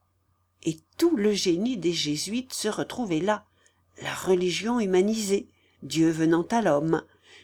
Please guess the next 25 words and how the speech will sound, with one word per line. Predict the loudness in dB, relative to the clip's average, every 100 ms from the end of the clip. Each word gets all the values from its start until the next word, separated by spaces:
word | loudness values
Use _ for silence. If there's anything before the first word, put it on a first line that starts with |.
| -8
du | 0
moment | 6 6 6 4
que | 2
des | -2 -2
siècles | -2 0 0 -2 -2
d'efforts | 0 0 -2 -4 -4 0
n'avaient | 2 2 0
pu | -4 -2 0
amener | 0 0 2 2
l'homme | 2 2
à | -2
Dieu. | -2 -6 -6 _ _ _ _ _ _ _ _ _ _ _ -2
Il | -2
fallait | 0 0 0
bien | 2 4
donner | 4 2 4 2
à | 0
ce | -8 -10
peuple | -2 2 2 -2 -4
ignorant | 0 2 2 2 0 0 -6 -20 -6 4
le | 4
seul | 4 2 2
Dieu | 0 -2
qu'il | -2 -2
comprenait, | -2 -4 2 6 6 4